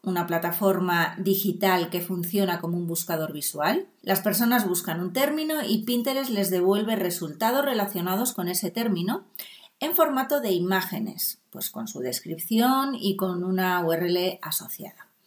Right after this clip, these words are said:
Lo que ya no es lo mismo que ese Pinterest del dos mil diez es el vehículo ni el fin.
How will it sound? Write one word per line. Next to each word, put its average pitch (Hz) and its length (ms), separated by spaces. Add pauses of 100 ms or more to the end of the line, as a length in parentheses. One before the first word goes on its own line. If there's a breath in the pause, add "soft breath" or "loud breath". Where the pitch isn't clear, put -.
(120)
Lo 254 180
que 262 180
ya 320 160
no 359 240
es 311 220
lo 220 180
mismo 226 560
que 185 160
ese 185 560
Pinterest 196 460
del 170 160
dos 156 200
mil 175 220
diez 202 380 (680 soft breath)
es 254 180
el 202 140
vehículo 311 680 (240)
ni 196 200
el 156 140
fin. - 360